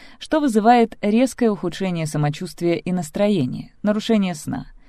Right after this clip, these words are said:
Также возможно в этот период учащённое сердцебиение, головокружение, обмороки, лунатизм. Второе — психологические.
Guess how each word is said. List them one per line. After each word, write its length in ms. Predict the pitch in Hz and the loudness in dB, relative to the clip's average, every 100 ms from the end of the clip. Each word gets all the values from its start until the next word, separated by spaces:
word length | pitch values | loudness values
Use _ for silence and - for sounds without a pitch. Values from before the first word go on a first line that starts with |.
| - - _ | -20 -20 _
Также 300 | 262 285 269 | 0 2 4
возможно 460 | 233 208 240 226 214 | 4 6 6 6 4
в 40 | |
этот 220 | 185 180 | 0 -6
период 400 | - 196 226 220 - | -4 0 2 0 -2
учащённое 640 | 208 208 - 196 180 160 | -4 -4 -4 -4 -2 -4
сердцебиение, 920 | 156 160 151 143 143 156 214 214 214 - | -4 -6 -4 -2 0 2 4 4 2 -2
головокружение, 1040 | 220 262 165 151 139 131 180 190 185 170 151 | 0 2 2 -2 -2 -2 0 0 -2 -6 -6
обмороки, 720 | - 170 185 180 175 - 165 151 - | 0 0 2 0 -2 -4 -8 -10 -8
лунатизм. 800 | 180 190 180 160 123 113 147 151 _ _ _ _ - | -2 0 0 -4 -8 -10 -12 -16 _ _ _ _ -20
Второе — 640 | - - 180 226 240 226 - - | -2 4 6 6 6 4 -2 -16
психологические. 1040 | - 233 226 208 180 147 - 151 - - | -4 -2 2 2 2 -2 -6 -18 -18 -20